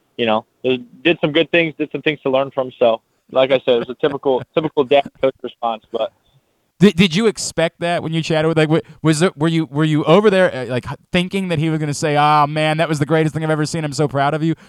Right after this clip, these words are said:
Speaker 2: or just knowing him, did you know, like, he was gonna be the first person to say, "Yeah, that was good, but you can do better"? <laughs>
Speaker 1: Yeah. Yeah, uh, I, I think I expected pretty much what I got, but in the sense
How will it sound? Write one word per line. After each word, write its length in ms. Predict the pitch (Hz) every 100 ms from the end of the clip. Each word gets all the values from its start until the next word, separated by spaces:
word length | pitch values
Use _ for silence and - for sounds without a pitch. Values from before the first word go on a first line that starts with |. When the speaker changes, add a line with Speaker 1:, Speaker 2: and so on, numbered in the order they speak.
| _
Speaker 2:
or 80 | 104
just 220 | 147 170
knowing 500 | 156 156 170 170 156
him, 220 | 131 127
did 180 | 127 127
you 100 | 147
know, 320 | 143 143 127
like, 280 | 117 117 117
he 100 | 147
was 160 | 143 143
gonna 120 | 147
be 40 |
the 60 | 131
first 260 | - 131 -
person 320 | 131 131 135
to 60 |
say, 260 | 131 135 131 - _ _
"Yeah, 160 | 190 226
that 160 | 254
was 140 | 262 196
good, 180 | 180 170
but 100 | 165
you 120 | 185
can 120 | 214
do 120 | 160
better"? 320 | 98 87 113 - _
<laughs> 520 | 151 143 - - 170 - _ _ _ _ _ _
Speaker 1:
Yeah. 300 | 185 156 120 - _
Yeah, 240 | 151 120 156
uh, 280 | 190 175 -
I, 160 | 160 - -
I 100 | 165
think 220 | 214 196
I 80 | 175
expected 520 | - 180 180 165 139 _ _ _ _ _ _ _ _ _ -
pretty 140 | 233
much 160 | 226 190
what 140 | 175 185
I 100 | 160
got, 300 | 143 165 165
but 140 | 147
in 80 | 143
the 60 | 131
sense 160 | 165